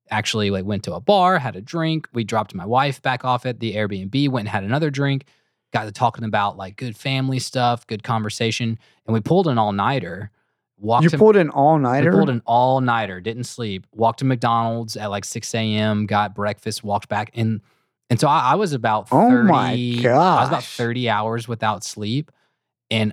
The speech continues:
Speaker 1: I could tell you without thir-, with, at thirty hours, we were walking back and I was like, "Jesse, I feel weird,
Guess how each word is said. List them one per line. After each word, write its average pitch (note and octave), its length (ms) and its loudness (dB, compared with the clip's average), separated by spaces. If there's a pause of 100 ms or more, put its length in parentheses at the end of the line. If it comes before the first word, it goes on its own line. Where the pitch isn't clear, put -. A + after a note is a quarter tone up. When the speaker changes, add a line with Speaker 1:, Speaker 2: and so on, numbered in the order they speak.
Speaker 1:
I C#3 120 0
could C#3 100 -10
tell C3+ 80 0
you A2+ 140 -2
without G2+ 280 -2
thir-, B2+ 340 -4
with, A#2 260 -8
at A#2 200 -4
thirty F#3 400 -2
hours, - 440 -12 (760)
we A2 120 2
were F3+ 160 4
walking G#2+ 340 -2
back G2 300 -2
and G2+ 80 -8
I G2 40 -6
was G#2+ 120 -6
like, A#2 140 -14
"Jesse, - 440 -8 (680)
I A#2+ 80 -2
feel F#3+ 200 0 (240)
weird, C3 260 -4